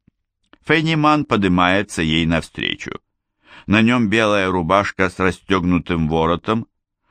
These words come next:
угольно-серый пиджак итальянского кашемира, джинсы, начищенные ореховые ботинки. Беседа длится ровно десять минут.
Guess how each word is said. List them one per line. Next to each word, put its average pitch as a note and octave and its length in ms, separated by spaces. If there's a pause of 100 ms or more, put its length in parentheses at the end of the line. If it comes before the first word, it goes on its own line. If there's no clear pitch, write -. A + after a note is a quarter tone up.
(200)
угольно-серый C3+ 1000
пиджак G2 580
итальянского F2+ 800
кашемира, D#2 800 (520)
джинсы, G#2 800 (360)
начищенные C#3+ 1040
ореховые F#2 840
ботинки. D#2 720 (800)
Беседа D#3+ 440
длится C#3+ 580
ровно C3+ 540
десять F#2+ 440
минут. D#2 560